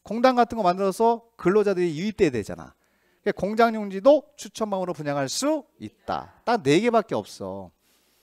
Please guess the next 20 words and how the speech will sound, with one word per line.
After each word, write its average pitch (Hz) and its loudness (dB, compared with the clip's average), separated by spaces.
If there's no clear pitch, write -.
그럼 180 -12
네 156 10
개란 247 0
얘기는 214 -2
뭐야? 120 0
아닌 185 0
거 233 2
하나 214 4
집어넣으면 175 -4
답이 135 -4
나오지. 95 -6
그 - -6
오지선다로 180 0
나온다는 104 -4
뜻이야. - -20
그러니까 139 -6
정리하시고. 139 2
자, 175 10
그럼, 202 2
그리고 262 0